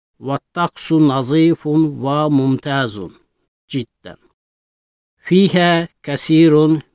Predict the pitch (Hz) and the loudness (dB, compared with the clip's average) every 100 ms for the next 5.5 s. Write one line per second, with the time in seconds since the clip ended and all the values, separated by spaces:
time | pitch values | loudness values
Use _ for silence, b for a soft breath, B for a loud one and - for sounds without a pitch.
0 | - 151 156 143 - 131 113 147 151 147 | -4 2 2 2 -4 -8 -4 0 0 2
1 | 151 156 147 - 139 147 143 135 131 127 | 2 0 -4 -8 -4 -2 -2 -4 -4 -4
2 | 151 151 151 - - _ _ _ _ _ | -2 -2 -4 -8 -20 _ _ _ _ _
3 | _ _ _ _ 117 113 - 117 110 110 | _ _ _ _ -14 -12 -8 -6 -6 -6
4 | 151 175 185 156 117 131 120 113 120 139 | -2 0 0 0 -2 -4 -6 -8 -6 -2
5 | 151 156 143 156 151 | 0 0 0 0 -2